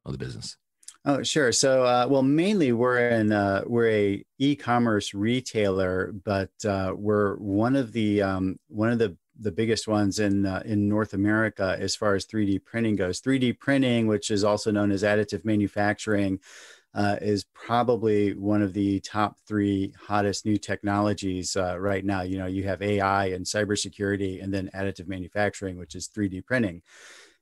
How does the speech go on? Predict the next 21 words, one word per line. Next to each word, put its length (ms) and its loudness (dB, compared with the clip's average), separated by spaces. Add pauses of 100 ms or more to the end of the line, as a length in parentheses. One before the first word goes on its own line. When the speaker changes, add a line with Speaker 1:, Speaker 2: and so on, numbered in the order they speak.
(100)
Speaker 2:
And, 320 0 (120)
uh, 280 2
it 100 2
is 140 2
amazing 640 2
technology. 840 -2
Um, 520 -4
I've 200 -2
seen 460 0
everything, 840 2
um, 440 -2
printed 640 -2
from, 720 -4 (100)
you 140 -2
know, 100 -2
uh, 300 -8 (120)
uh, 180 -12 (140)
arms 440 2
for 200 -2
amputees 920 -2
to, 440 2